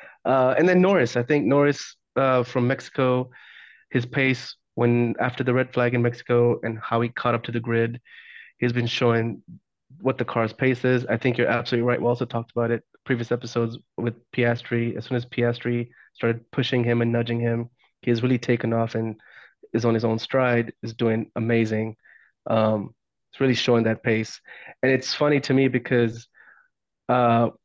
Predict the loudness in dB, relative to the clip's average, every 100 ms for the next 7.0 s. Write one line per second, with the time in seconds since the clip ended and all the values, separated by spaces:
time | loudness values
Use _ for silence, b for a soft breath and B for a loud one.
0 | 0 4 4 0 -2 -2 -2 0 2 4
1 | 2 0 -2 -2 0 0 2 4 2 0
2 | -4 0 2 2 0 -4 _ _ 0 4
3 | 2 0 -8 -4 0 0 0 -6 _ b
4 | b b -6 -2 0 0 -2 -4 -4 -8
5 | -2 -2 0 0 0 -4 -4 2 2 2
6 | -4 -8 -6 -4 -4 -2 0 2 0